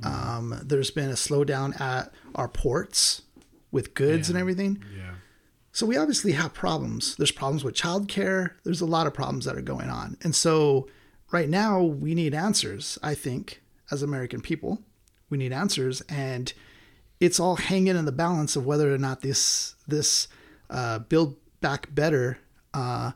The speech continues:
Speaker 2: bill can get passed or not, and one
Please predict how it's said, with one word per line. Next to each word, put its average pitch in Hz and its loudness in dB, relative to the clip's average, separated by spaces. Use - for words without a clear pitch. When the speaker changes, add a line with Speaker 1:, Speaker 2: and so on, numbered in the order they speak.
Speaker 2:
bill 131 0
can 143 -2
get 131 -2
passed - -2
or 87 -8
not, - -14
and 135 -2
one 202 4